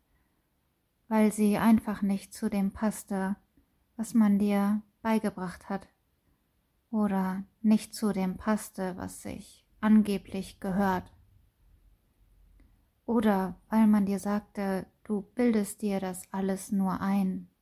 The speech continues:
oder das kann nicht sein, nur deine Interpretation, weil du etwas wahrnehmen konntest, was anderen vielleicht nicht einmal zugänglich war?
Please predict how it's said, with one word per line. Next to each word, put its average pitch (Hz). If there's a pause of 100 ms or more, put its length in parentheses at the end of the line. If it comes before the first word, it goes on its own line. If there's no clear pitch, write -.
(200)
oder 208
das -
kann 196
nicht 196
sein, 180 (720)
nur 220
deine 196
Interpretation, 196 (1040)
weil 202
du 190
etwas 202
wahrnehmen 214
konntest, 190
was 208
anderen 202
vielleicht 220 (380)
nicht 220
einmal 190
zugänglich 180
war? 180